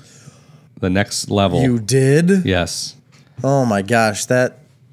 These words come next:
Speaker 2: that's the one that kicked Frozen two out of the top spot in the
Speaker 1: Yes.
Speaker 2: box office.
Speaker 1: It's making all the monies.
Speaker 2: It is.
Speaker 1: Uh-huh.
Speaker 2: Lots of
Speaker 1: Doing
Speaker 2: money.
Speaker 1: very well. And for good reason.
Speaker 2: It's very good, huh?
Speaker 1: It's a very fun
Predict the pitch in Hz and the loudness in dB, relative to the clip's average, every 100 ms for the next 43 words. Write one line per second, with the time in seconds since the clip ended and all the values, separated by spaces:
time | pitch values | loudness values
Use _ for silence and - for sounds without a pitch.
0 | - - 107 123 127 139 131 127 117 101 | -20 -6 0 0 0 -2 0 0 0 -2
1 | - 147 139 - - 139 131 123 120 - | -2 -2 -2 -8 -2 2 2 0 -2 0
2 | 175 139 117 110 117 120 101 107 - 107 | 2 2 0 0 0 0 -2 -4 -2 -2
3 | - - 143 131 - 113 104 104 120 127 | -2 -4 0 0 -2 -4 0 2 2 0
4 | 98 80 - 113 - 92 87 95 95 113 | -2 -4 -4 -6 -4 -2 0 0 2 4
5 | 107 90 85 85 - - 104 104 120 110 | 4 0 -2 -6 -10 -8 -2 2 2 2
6 | 82 - 87 87 95 104 104 - 87 85 | 0 -4 -4 -2 0 2 0 -4 -4 -4
7 | 78 90 95 95 98 95 107 156 165 156 | -2 0 2 2 2 2 2 2 4 4
8 | 147 170 143 104 - _ _ - _ - | 4 4 4 2 0 _ _ -20 _ -20
9 | - 107 104 110 101 98 110 98 87 92 | -4 0 2 2 0 0 -2 -4 -4 0
10 | 98 98 98 92 - - 90 90 87 | 2 4 2 0 -4 -4 -2 0 -4